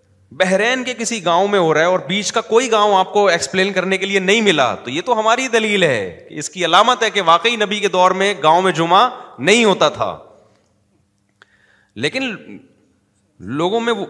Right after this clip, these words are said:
جب، تبھی میں کہتا ہوں مجتہدین کو فالو کرو، مجتہدین کو۔ آج کل کے اسکالرز کو فالو مت کرو، بہت خلط مبحث کر دیتے ہیں یہ لوگ، دائیں بائیں، بائیں سے دائیں۔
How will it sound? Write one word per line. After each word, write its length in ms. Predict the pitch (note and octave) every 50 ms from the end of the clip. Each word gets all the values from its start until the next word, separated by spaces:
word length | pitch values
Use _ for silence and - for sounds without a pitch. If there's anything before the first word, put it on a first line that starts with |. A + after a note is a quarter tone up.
| - -
جب، 100 | - -
تبھی 220 | - D3+ E3+ G#3 A#3
میں 100 | A3+ F#3
کہتا 180 | F#3 F#3+ C4
ہوں 80 | B3 G#3+
مجتہدین 640 | F#3 F3+ - - F#3 F3 F3+ F3 D#3+ G3+ A3 G#3+ G3+
کو 80 | F#3+
فالو 340 | - - C3+ C3 B2+ A#2+ C3
کرو، 340 | A2+ G#2 G2 G2+ F#2+ F2 E2+
مجتہدین 680 | G#2 C3+ C#3+ - - D#3 C#3+ C#3+ B2+ C3 C3+ A#2+ A2 G2+
کو۔ 220 | F2 F2 D#2+ D#2 - - - - - _ -
آج 260 | G2 A2 B2+ C#3 -
کل 120 | F3 D#3+
کے 120 | D#3 - F3+
اسکالرز 440 | D#3+ - - C3+ C#3 D#3 F3+ F3
کو 100 | - -
فالو 320 | E3+ - C3+ C#3+ D#3+ F3+ E3+
مت 280 | C3+ C#3 E3+ E3+ -
کرو، 460 | - D#3 C#3+ B2+ A2+ G2+ F#2 D#2+ - - F2 F2+ E2+
بہت 220 | A#2+ D3+ F#3+ -
خلط 300 | - - E3 F3+ F#3 -
مبحث 400 | F#3 D#3+ D#3 D#3 D3+ D#3+ E3+ -
کر 140 | - E3+ D#3
دیتے 240 | D3 D#3 D3+ - D#3
ہیں 80 | D3+
یہ 120 | D3 C#3+ C#3+
لوگ، 220 | C3 C3 A#2+ G#2 - - - - - _ _ _ _ - A2
دائیں 240 | C3 C#3+ D#3 D#3
بائیں، 320 | D3 C3+ C#3 D3 D3+ D3+ D3
بائیں 260 | A#2 B2 C3 D3 D3
سے 140 | C#3+ D#3 D3
دائیں۔ 280 | B2+ C#3 C#3+ C#3+ C3+